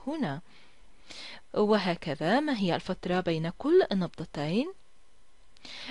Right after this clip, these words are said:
أو بين كل ذروتين؟ الآن نفكر في نفس الوضعية.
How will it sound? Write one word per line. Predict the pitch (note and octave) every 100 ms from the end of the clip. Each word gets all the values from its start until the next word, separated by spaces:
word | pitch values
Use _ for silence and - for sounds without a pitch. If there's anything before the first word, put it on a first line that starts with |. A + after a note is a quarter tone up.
| -
أو | F#3 E3
بين | B3 B3+ A#3
كل | - D#4+ F4
ذروتين؟ | G3 G3 D#3+ F3+ - C#3+ -
الآن | F#3+ G#3 A3+ A3
نفكر | G#3 A3+ - A3
في | - F#3
نفس | G3+ A3 -
الوضعية. | - E3 D3+ E3+ G#3 E3 D#3 C#3+ G#3